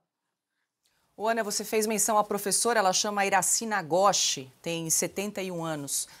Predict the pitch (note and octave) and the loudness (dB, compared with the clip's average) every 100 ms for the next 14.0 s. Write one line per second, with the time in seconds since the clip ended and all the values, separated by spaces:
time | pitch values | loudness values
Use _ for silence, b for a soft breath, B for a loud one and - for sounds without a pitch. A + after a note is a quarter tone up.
0 | B D3+ - F3 D3+ E3 G3+ F3+ E3+ - | B -4 -2 -2 -2 -2 -2 0 0 2
1 | F3 E3+ E3+ D#3 B B B E3 D#3+ F3+ | 4 4 0 -8 B B B -2 2 4
2 | F3+ F3 E3+ - E3 E3 E3+ F3 D#3 D3+ | 4 2 0 -2 -2 -4 -4 -6 -8 -6
3 | E3 D#3+ D#3 - - _ D3 - E3 D#3 | -6 -4 -2 -4 -4 _ -18 -4 2 2
4 | D3+ D3 D3 C#3 C#3+ D3 D#3+ - D3+ - | 2 -2 -2 -2 -2 -4 -4 -6 -4 -4
5 | D#3 D3 D3 D3 D#3 D3 D#3 D3 E3+ E3 | -4 -8 -10 -12 -12 -8 -8 -4 -2 -2
6 | B B B F3+ F#3+ G3+ F#3+ A#3 - A3 | B B B 0 4 4 2 -2 -2 -4
7 | A3 B3 G#3+ - G3+ E3 F3 F3 D#3+ D3+ | -4 0 0 0 -2 0 0 2 0 -2
8 | C#3+ - F#3 F#3+ E3+ - C#3+ - B B | -4 -4 -2 -4 -6 -8 -4 -4 B B
9 | B F3 G3 - A#3+ A#3 - F#3+ F3+ F#3 | B 2 2 2 0 -2 -4 -4 -2 -2
10 | E3+ E3+ E3+ E3 E3 F3 E3+ E3 - E3+ | -4 -6 -8 -8 -8 -10 -6 -4 -4 -6
11 | - D#3 D#3+ F3 - E3+ F3+ - G#3+ G#3 | -6 0 0 0 0 -2 0 -2 -4 -8
12 | G#3 G3+ G3 F#3+ G3+ F3+ F#3+ F#3 G#3+ B3+ | -6 -6 -4 -4 -4 -4 -6 0 0 0
13 | - A#3 G#3 G#3 G3+ G3 - C#3+ B2+ - | -4 -4 -8 -8 -4 0 2 0 -2 -10